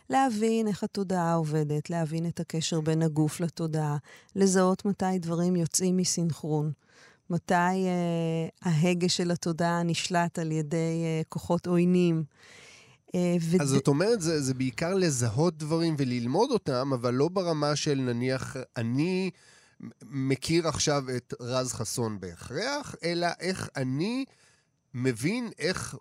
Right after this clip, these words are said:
Speaker 2: בני אדם, הם, הם מושפעים, כן?
Speaker 1: גם וגם.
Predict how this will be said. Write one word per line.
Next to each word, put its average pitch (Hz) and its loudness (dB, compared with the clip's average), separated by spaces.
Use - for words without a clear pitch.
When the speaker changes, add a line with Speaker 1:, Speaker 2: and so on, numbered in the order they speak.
Speaker 2:
בני 123 -2
אדם, 127 -2
הם, 110 -6
הם 110 -6
מושפעים, 135 0
כן? 123 -8
Speaker 1:
גם 202 4
וגם. 165 2